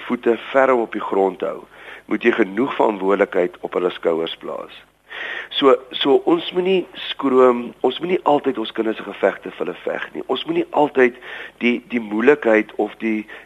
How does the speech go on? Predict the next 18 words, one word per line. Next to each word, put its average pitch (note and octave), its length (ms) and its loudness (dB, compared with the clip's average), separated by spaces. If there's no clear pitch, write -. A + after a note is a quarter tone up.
die A2+ 80 -4
goed - 260 -4
uit A#2+ 180 4
hulle A2+ 220 6
weg F2+ 260 2
uitruim E2 460 -4
nie. E2 180 -12
Help A#2 360 0
jou D3+ 80 2
kind G#2 300 -4
met A2 240 0
goeie F3 240 4
kwaliteit A2+ 560 2
tyd G2 240 0
om F#2+ 160 -2
na G2 160 2
deur F2+ 240 -4
te - 120 -10